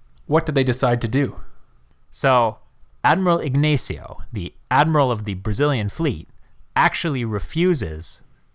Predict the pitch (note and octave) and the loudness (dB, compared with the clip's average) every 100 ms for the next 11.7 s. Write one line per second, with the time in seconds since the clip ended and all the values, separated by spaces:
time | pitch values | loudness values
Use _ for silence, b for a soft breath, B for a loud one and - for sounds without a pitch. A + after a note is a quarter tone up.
0 | - - B2 A#2 A#2+ - A#2+ - C3+ C#3 | -8 -2 0 0 -4 -6 -4 0 0 0
1 | - - - A#2+ C#3 C3+ - F#2 - - | -6 -10 -10 -6 -4 -2 -4 -8 -6 -4
2 | F#3 D3+ D3 A2 C2 - - - - - | 0 0 0 -2 -8 -14 -14 -16 -20 -20
3 | - A2+ G#2 E3+ A#2 - _ _ - - | -16 -4 4 4 4 -4 _ _ -20 -20
4 | - _ - _ _ _ B2+ B2 C3+ C3+ | -20 _ -20 _ _ _ -2 2 2 2
5 | C3+ - - A2 - D3 D#3+ - A2+ - | 2 0 -6 -4 2 4 4 2 -2 -2
6 | G#2+ G#2 G2 F2 - - - - D3 F#3 | -6 -8 -8 -10 -14 -20 -20 -6 -4 -2
7 | F3 A2+ G2 F#2 G2+ F#2 F#2 E2+ D#2+ - | -2 -2 -4 -4 -6 -4 -4 -4 -6 -8
8 | - - - B2+ G2 - F3+ D#3 F#2 F2 | -20 -10 -2 0 0 -2 0 0 -2 -6
9 | - - _ _ _ _ _ _ - B2 | -10 -18 _ _ _ _ _ _ -6 -4
10 | G#2 G#2 A2+ D3 C3 F#2+ F2+ - C3+ A2 | -2 -2 0 2 2 -2 -2 0 0 0
11 | G2+ - C#3 A#2 G2 F#2 | -2 2 2 0 -4 -8